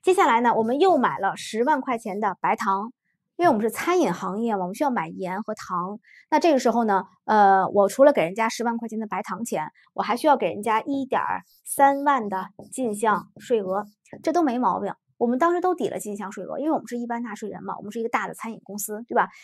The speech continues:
年应税销售额超过五百万，但是没成想，这不快过年了吗？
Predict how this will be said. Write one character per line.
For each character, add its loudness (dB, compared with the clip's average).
年 -2
应 0
税 -2
销 -6
售 -8
额 -4
超 -10
过 -2
五 -4
百 -2
万， -2
但 2
是 4
没 2
成 0
想， -4
这 -4
不 -2
快 0
过 2
年 -2
了 2
吗？ 0